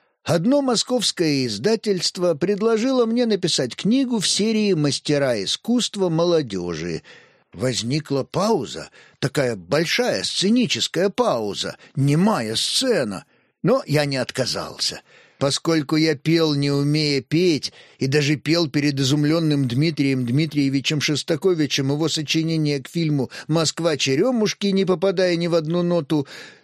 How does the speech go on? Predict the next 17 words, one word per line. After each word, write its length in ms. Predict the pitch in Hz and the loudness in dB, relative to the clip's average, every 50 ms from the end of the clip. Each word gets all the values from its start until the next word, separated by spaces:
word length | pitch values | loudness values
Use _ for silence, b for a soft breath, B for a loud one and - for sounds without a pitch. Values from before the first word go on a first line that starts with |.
| B B - | B B -2
то 80 | 285 | 0
я 240 | 285 277 285 285 285 | 2 4 4 2 2
и 40 | 285 | 2
на 140 | 277 277 277 | 2 2 2
этот 400 | 277 285 285 220 - 165 135 - | 2 2 0 0 -2 -2 0 0
раз 240 | 131 127 110 - | 0 0 -2 -2
на 160 | - 139 147 143 | -2 -2 -2 -2
что-то 360 | - - 131 104 - 107 110 | -2 -2 -6 -6 -4 -4 -2
надеялся. 840 | 120 139 156 147 123 110 82 67 65 73 - - - - - - _ b b b b b b b b b b | -2 -2 -2 -2 -4 -6 -6 -6 -8 -8 -6 -4 -4 -4 -4 -8 _ b b b b b b b b b b
Я 280 | b 87 135 165 190 190 160 | b -2 0 2 2 2 0
стал 340 | - - 185 175 170 165 156 | 0 0 0 2 2 2 2
рассказывать 640 | 160 151 - - 175 175 151 143 151 151 143 127 | 2 0 0 0 -2 -2 0 0 0 0 0 0
своим 320 | - 160 160 165 160 156 147 | -2 0 0 0 0 0 0
друзьям 580 | 135 151 151 139 113 127 160 202 196 175 156 | 0 0 0 0 0 0 0 2 2 2 0
об 140 | 143 131 131 | 0 0 0
этом 280 | 135 123 - 135 123 113 | 0 0 -2 -2 -2 -2
предложении. 880 | 135 139 139 131 147 147 143 127 107 98 90 78 73 71 69 67 - | -2 -2 -2 0 0 0 0 0 -2 -4 -8 -8 -10 -10 -12 -12 -14